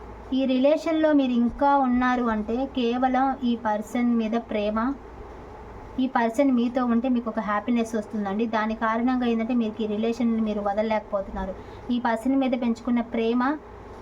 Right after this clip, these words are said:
వల్ల మీరు ఏంటంటే ఈ రిలేషన్‌ని వదలలేకపోతున్నారు. ఈ రిలేషన్‌లో మీరు చాలా సఫర్ అయ్యారు, చాలా బాధలు పడ్డారు, చాలా ఇది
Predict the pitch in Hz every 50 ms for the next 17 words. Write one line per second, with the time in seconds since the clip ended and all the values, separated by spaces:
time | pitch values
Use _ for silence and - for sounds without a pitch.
0 | - - - 247 247 240 240 254 277 277 254 240 233 226 233 254 254 254 254 254
1 | 277 262 233 226 233 247 254 - 285 277 262 233 208 202 226 240 247 240 240 233
2 | - 233 214 202 - 214 202 202 208 233 233 233 226 233 262 277 285 285 277 269
3 | 254 240 240 - 226 202 214 226 226 - 226 196 190 226 226 233 233 214 196 190
4 | 190 - - - - - - - - - 240 214 214 220 247 262 254 247 233 233
5 | 233 240 240 226 220 214 202 208 214 208 208 202 202 - 233 220 208 214 220 233
6 | 247 247 240 240 233 226 214 226 233 233 240